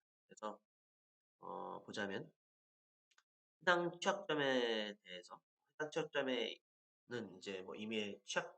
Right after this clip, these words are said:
그, 어태커가, 이제 공격자가, 어, 소스를 저희 어플리케이션에 접속해서 실제, 어, 취약점을 건들고 어떤 임의의 소리-, 소스를 실행을 시킬 수 있었기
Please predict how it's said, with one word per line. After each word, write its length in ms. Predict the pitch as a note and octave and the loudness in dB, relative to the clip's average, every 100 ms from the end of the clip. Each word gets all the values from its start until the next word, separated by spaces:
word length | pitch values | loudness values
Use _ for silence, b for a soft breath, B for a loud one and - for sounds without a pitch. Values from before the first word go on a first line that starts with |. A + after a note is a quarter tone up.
| _ | _
그, 460 | _ F2 C#2+ G#2 - F#2 | _ -12 -10 -10 -10 -10
어태커가, 540 | - - G#2 F#2+ G#2 | -10 -10 -6 -6 -6
이제 160 | F#2+ F2+ | -8 -10
공격자가, 600 | G#2 G2+ - G#2+ G#2 G#2 - B B B B | -6 -8 0 0 2 -2 -4 B B B B
어, 180 | F#2+ G2 | -6 -4
소스를 640 | D3 B2+ C3+ A#2+ A2+ - - | -4 -2 2 2 2 0 -10
저희 240 | - G2+ G2+ _ _ _ _ _ _ _ - | -6 -6 -6 _ _ _ _ _ _ _ -8
어플리케이션에 440 | - B2+ B2+ A2+ | -2 0 0 -2
접속해서 680 | A2 G#2 G#2 - G2+ G#2+ G#2+ | -2 -6 -12 -8 -6 -4 -6
실제, 580 | G#2 A2+ - A2+ A2 G#2+ - | -6 -12 -6 -4 -4 -6 -14
어, 160 | F2+ - | -20 -14
취약점을 440 | B2+ A#2+ A2+ A2 | -14 -8 -4 -4
건들고 420 | G#2 F#2+ F#2 A#2 - | -6 -12 -10 -6 -8
어떤 240 | - - | -8 -6
임의의 260 | A2 A#2 A2+ | -4 -2 -2
소리-, 340 | B2+ A#2+ A#2+ _ b b _ | -4 -4 -8 _ b b _
소스를 280 | C#3 - C3 | -14 -6 -2
실행을 320 | C#3+ D3+ C#3+ | 2 2 2
시킬 240 | C3+ - - | -2 -10 -14
수 120 | - | -12
있었기 280 | - G#2 | -12 -14